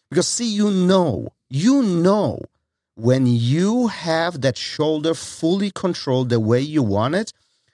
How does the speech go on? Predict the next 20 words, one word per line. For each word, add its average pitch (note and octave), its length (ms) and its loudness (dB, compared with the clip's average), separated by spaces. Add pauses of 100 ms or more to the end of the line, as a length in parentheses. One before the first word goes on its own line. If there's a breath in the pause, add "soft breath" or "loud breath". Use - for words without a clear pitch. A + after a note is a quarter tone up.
(140)
that F#3+ 200 0
submission G3 720 0 (380)
is D3+ 180 0
literally D#3 460 0 (180)
doesn't B2 240 0
move C3 180 2
away. F#2+ 220 -2 (1000)
So A#3+ 120 -2
you're A#3+ 200 0
not A#3+ 200 -2
hyper-focusing G#2 920 -4
on F#2+ 120 -2
that E2+ 160 -8
submission. E2+ 420 -8
That C4 100 0
submission A#3 420 -2
is F3+ 120 -8
almost B3 380 0
irrelevant. C#3 840 -2 (540)
Like, C#3+ 180 -2